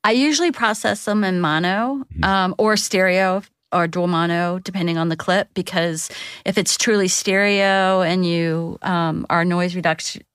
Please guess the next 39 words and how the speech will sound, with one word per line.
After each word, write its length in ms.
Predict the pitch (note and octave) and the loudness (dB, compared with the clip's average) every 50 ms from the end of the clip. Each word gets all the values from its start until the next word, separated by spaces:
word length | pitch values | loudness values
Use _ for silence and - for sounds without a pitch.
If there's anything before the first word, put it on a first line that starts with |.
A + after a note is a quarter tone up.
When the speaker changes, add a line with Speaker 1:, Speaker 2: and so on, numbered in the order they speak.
| - _ _ _ _ _ - _ | -20 _ _ _ _ _ -14 _
Speaker 1:
and 160 | - G3 F3+ F3 | 0 0 2 2
you 80 | E3 | 0
split 320 | D#3+ - - - G3 F3+ F3+ | -2 -4 -2 0 2 2 4
it 240 | F3+ F3 E3 - | 2 0 0 -2
in 100 | - E3+ | -2 -2
half 460 | E3 E3+ F#3 F3+ F3 E3+ E3 E3 E3 E3+ | -2 0 0 0 2 2 0 -2 -2 -4
and 100 | E3 D#3+ | -4 -2
try 140 | F3+ D3+ | -2 -2
to 100 | D#3+ D#3+ | -2 0
noise 260 | D#3 D#3+ D#3+ E3 E3 E3 | 0 0 0 0 -2 -4
reduct 480 | E3 D#3+ E3 D#3+ D#3 D3 - - - _ | -4 0 0 0 0 -2 -4 -16 -8 _
only 340 | F3 F3 D#3+ D3 D3+ D#3 C#3+ | -2 -2 0 -2 -2 -4 -4
half 240 | - E3+ G3+ G#3 G3+ | -4 -2 -2 0 0
of 140 | A3 F#3+ | 0 0
it, 240 | G3+ G3 F#3+ - - - - - - - - - _ | 2 0 0 -2 -4 -14 -18 -18 -18 -18 -18 -4 _
you're 120 | F#3+ F#3 | 2 2
automatically 580 | E3+ F3 F3 F3+ F3 E3+ D#3+ E3 E3+ - F3 E3 | 4 4 2 2 2 2 2 0 0 -2 -4 -2
losing 380 | D#3 E3 E3 D#3+ D#3 E3+ E3+ | -2 -2 -2 -2 -2 -2 -4
three 220 | E3 - E3 D#3+ D#3 | -4 -4 -6 -4 -2
D 100 | D#3 D#3 | -2 -4
B 200 | D3+ D#3+ D3+ D3 | -2 -2 -2 -2
of 120 | D3 - | -2 -4
your 100 | - C#3 | -6 -6
voice. 540 | C#3 D3+ C3+ B2 F2 - E3 - - - - - - - - - _ | -6 -4 -4 -2 -2 -4 -6 -6 -8 -10 -10 -14 -20 -20 -20 -16 _
So 500 | - - G3+ F3 F3 F3+ F3 F3 E3+ - - | -2 0 2 4 4 4 4 4 2 2 0
I, 260 | - F3 F3 F3 E3+ - - | 2 2 2 2 2 0 0
I 80 | F3 | 0
don't 180 | E3+ F3+ E3+ F3 | 2 2 0 2
do 100 | - F3 | 0 0
it 120 | F3+ F#3 | 0 0
that 180 | A#3 A3 - - | 0 0 2 2
way. 360 | B3 B3+ B3 A#3 A#3 A3+ - - | 2 2 2 2 0 0 -2 -2
Um, 260 | - F3+ F3 F3 E3+ | 0 0 2 2 2
I 80 | C#3+ D#3+ | 0 0
either 200 | E3+ D#3+ D#3+ D#3 | 0 0 -2 -4
sum 460 | - - - F3 E3+ E3+ F3 F3 D#3+ | -4 -2 0 0 0 2 0 0 -2
the 40 | E3+ | -4
stereo 380 | - - D#3 E3 E3+ D#3+ E3 | -4 -2 -2 0 0 0 -2
clip 320 | E3 - - G3 F#3+ F3+ | -2 -2 0 0 0 0